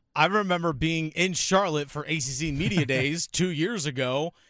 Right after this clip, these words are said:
Speaker 1: and all of a sudden it just blindsided everybody. Even people that we were talking to from all the universities in the A C C were like, "Wait, hold on, what?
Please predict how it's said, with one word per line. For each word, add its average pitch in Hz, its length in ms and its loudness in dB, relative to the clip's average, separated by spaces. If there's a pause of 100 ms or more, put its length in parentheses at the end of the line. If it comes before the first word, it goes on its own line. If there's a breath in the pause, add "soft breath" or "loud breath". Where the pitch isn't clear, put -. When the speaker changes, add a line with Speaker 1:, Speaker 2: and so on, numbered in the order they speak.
(180 soft breath)
Speaker 1:
and 165 140 2
all 190 80 2
of 175 60 -2
a 170 40 -2
sudden 190 220 0
it 170 80 -4
just 156 180 -6
blindsided 180 720 0
everybody. 156 580 -2
Even 196 240 -2
people 185 380 -4
that 175 140 0
we 170 100 -6
were 175 80 -4
talking 175 360 -2
to 175 200 -4
from 180 280 -4
all 175 140 0
the 170 100 -6
universities 165 640 -6
in 160 80 -8
the 147 120 -6
A 180 100 -4
C 160 180 -6
C 233 180 -6
were 185 120 -2
like, 156 260 -2 (320 soft breath)
"Wait, 151 160 -2
hold 147 240 -4
on, 95 280 -8
what? 156 360 -4